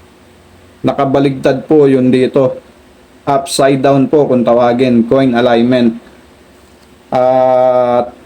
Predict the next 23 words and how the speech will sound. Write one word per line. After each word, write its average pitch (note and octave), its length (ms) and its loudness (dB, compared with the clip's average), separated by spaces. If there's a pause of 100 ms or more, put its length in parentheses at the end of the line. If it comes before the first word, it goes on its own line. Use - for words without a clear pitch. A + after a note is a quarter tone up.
(120)
ang C#3 160 0
difference D#3+ 560 0
po F#3 260 0
niya D#3+ 220 0
sa D3+ 160 -2 (720)
medal D#3+ 500 2
alignment, D3+ 720 0 (100)
eto B2+ 380 -2
po C#3 180 2
ang A#2+ 140 2
medal B2+ 320 0
alignment. C3+ 640 0 (1300)
Pag C#3 220 -2 (580)
inikot E3+ 480 2
po E3 240 2
natin D#3 480 0
sa C#3 160 -2
kabila, C#3+ 520 0 (760)
naka-align C#3 640 0
pa D3+ 120 0
rin C#3 180 2
po A#2+ 180 0
siya. B2 280 -2